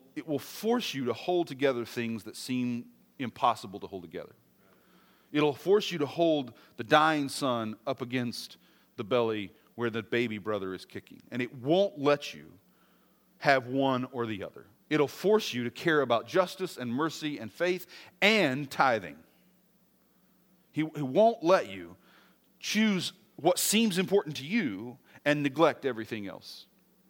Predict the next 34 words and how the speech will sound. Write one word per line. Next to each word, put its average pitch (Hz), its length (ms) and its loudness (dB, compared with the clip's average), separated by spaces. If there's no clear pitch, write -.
Now, 151 80 6
now 160 120 6
that's 202 200 6
the 208 100 -6
framework 165 460 0
in 127 80 -2
which 135 160 -2
I 135 60 4
want 131 200 -2
to - 80 -14
talk 143 200 -2
about 110 380 -2
the, 131 300 -6
the, 135 120 -14
the, 156 160 -4
a 135 60 0
couple 151 320 0
of 131 100 0
different 131 260 -6
movements. 101 380 -6
First 214 300 0
of 143 80 -4
all, 120 320 2
the 147 120 -2
movement 175 520 0
of 139 240 -2
coming 190 560 0
in 170 480 0
and 139 160 0
the 135 40 0
movement 139 360 0
of 98 120 -6
going 117 300 -2
out. 98 360 -6